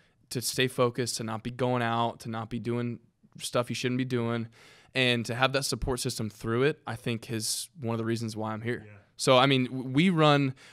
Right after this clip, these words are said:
Speaker 1: when I say we, I talk about my wife and I. We, it's our career, our life, 'cause it takes both of us.
Speaker 2: Yeah.
Speaker 1: She handles our life outside of baseball,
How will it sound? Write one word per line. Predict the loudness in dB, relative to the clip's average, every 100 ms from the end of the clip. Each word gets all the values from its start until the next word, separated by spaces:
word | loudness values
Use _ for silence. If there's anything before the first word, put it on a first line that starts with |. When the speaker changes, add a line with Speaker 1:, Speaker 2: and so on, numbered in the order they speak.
| -4
Speaker 1:
when | 0
I |
say | 2 2
we, | 2 4 4 4 0
I |
talk | 0 0
about | 0 -4
my | -2
wife | 0 -2 -2
and | -6
I. | -4 -6 -10 _
We, | -6 0 0 0
it's | -2 -4 0
our | 2 2 -2
career, | -6 -6 -4 -2 -4
our | -2 -2 -2
life, | -6 -8 -8 -10
'cause | -10 -8
it |
takes | -4 -4 -4
both | -6 -8 -8
of | -10
us. | -4
Speaker 2:
Yeah. | -2 -2 -6 -14
Speaker 1:
She | -8 -4 -2 -2
handles | -2 -2 -2 0 -2 -6 _ _
our | 2 4 4
life | 2 0
outside | -4 -4 -4 -4
of |
baseball, | -4 -4 -2 0 0 -2